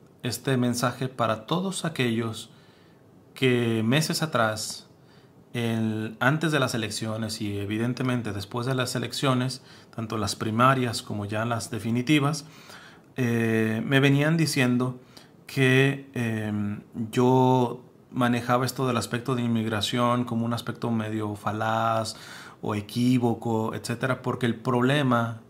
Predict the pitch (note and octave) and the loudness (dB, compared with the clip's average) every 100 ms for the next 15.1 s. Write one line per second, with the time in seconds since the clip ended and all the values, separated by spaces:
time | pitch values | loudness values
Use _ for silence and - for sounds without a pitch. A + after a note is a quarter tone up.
0 | - B2+ D#3 D#3 C3+ C3+ E3 D#3+ A2+ G#2 | -4 0 2 4 2 2 0 2 0 0
1 | - A2+ A2 G#2+ A2 G#2 - - - A2+ | -4 -4 -4 -4 -2 -4 -8 -14 -4 0
2 | A2+ A2 A2 A2 G#2+ - A2 G2+ G2 F#2+ | 2 2 2 -2 -2 -4 -4 -4 -6 -10
3 | - - _ A2+ A2+ A2+ G#2+ G#2 G2+ G#2 | -16 -20 _ -4 -2 0 0 -2 -2 -2
4 | G2+ G2+ G2+ G2 G2 G#2+ A2+ A#2 C3+ D#3+ | -2 0 -2 -2 -4 -2 -2 0 0 -2
5 | C#3 A#2+ A2+ A2+ A#2 A#2 A2+ A#2+ A2+ - | -2 -2 0 0 0 0 0 0 -2 -2
6 | D3+ G#3 A3+ A3 F#3 A2+ G#2 G2 G2+ - | 0 2 2 2 0 -2 -2 -4 -6 -16
7 | - _ - C3 B2 B2 A#2+ A#2+ B2 A#2+ | -20 _ -4 0 0 0 0 0 0 0
8 | A#2 C3+ E3 E3+ G3 G3+ - - - - | 0 2 0 0 -4 -4 -8 -18 -20 -20
9 | - - D#3+ F#3+ F#3+ E3 E3 C3+ A#2+ A2+ | -20 -2 2 2 0 -2 -4 -2 -2 0
10 | G2+ F#2+ G2 - - - _ _ _ _ | 0 -2 -6 -12 -18 -20 _ _ _ _
11 | - - _ - _ - - A#2 A#2+ E3 | -20 -20 _ -20 _ -20 -8 -2 2 2
12 | - - - - - - - B2+ A#2+ A#2 | 0 -10 -20 -20 -20 -20 -4 0 2 2
13 | A2+ A2 G#2+ G#2 G#2 G2+ G2+ - - - | 0 0 -2 -2 -2 -4 -6 -8 -8 -4
14 | A2+ A#2 B2 B2 A#2+ C3+ C#3+ D3+ E3+ G#3+ | 0 2 0 -2 -2 -4 0 2 2 0